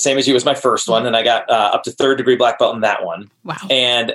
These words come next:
Speaker 1: after I was teaching, uh, we partnered with another Hapkido school. So which was neat, because while Taekwondo was a, mostly kicks, some punches, uh, then I started to learn more of the grappling. And then I took some judo,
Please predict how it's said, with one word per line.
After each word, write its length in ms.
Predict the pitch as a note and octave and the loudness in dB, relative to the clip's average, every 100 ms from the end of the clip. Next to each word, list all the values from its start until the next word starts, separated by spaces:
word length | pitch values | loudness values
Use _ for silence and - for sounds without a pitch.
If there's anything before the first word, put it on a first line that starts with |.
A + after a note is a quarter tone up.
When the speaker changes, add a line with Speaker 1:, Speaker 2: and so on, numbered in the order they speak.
| - | -2
Speaker 1:
after 480 | C3+ C3+ C#3+ C3 C3 | -2 2 2 4 4
I 60 | B2+ | 2
was 180 | A#2 - | 0 -2
teaching, 640 | - G3 F#3 C#3+ C#3 A2+ - | -8 -6 -2 -2 -2 -4 -2
uh, 420 | A#2+ A2 G#2 G#2 | 0 2 2 2
we 140 | B2 B2 | -2 0
partnered 320 | D3+ D3 B2+ | -2 0 -2
with 100 | B2 | -2
another 240 | A#2 A2+ | 0 0
Hapkido 480 | A#2+ - - B3+ A2 | -2 -4 0 0 0
school. 240 | - G#2+ | -2 -4
So 140 | - D#3 | -2 -2
which 120 | D#3 | 0
was 140 | D#3 | -2
neat, 220 | F3 F#3+ C#3+ | 0 0 0
because 360 | C3+ A#2+ - _ _ | -2 -2 -6 _ _
while 160 | - B2+ | -4 0
Taekwondo 340 | C3+ C3+ C3+ | 0 0 2
was 140 | C3 A#2+ | 2 2
a, 140 | A#2 | -2
mostly 400 | B2+ D#3 E3 D3+ | 0 0 2 0
kicks, 320 | C#3+ C3 - - | 0 -4 -2 -2
some 180 | A#2 A2 | -2 0
punches, 580 | F#3 - A#2+ A2 - _ _ _ | -2 0 0 0 -6 _ _ _
uh, 320 | A#2+ A2 G2+ G#2 | -2 0 0 0
then 120 | B2+ | -2
I 40 | |
started 260 | - C3+ B2+ | 0 0 2
to 40 | |
learn 140 | B2 A#2 | 2 2
more 120 | A#2 | 2
of 60 | |
the 60 | A#2 | 2
grappling. 500 | G#2 G#2+ G#2+ A2+ A2+ | 0 0 2 0 0
And 100 | A2 | 0
then 80 | A2+ | 0
I 60 | A2+ | 0
took 200 | B2+ - | -4 -6
some 160 | A2 | -8
judo, 680 | F#2+ B2 B2 A#2 A#2 A2+ | -4 0 2 4 4 2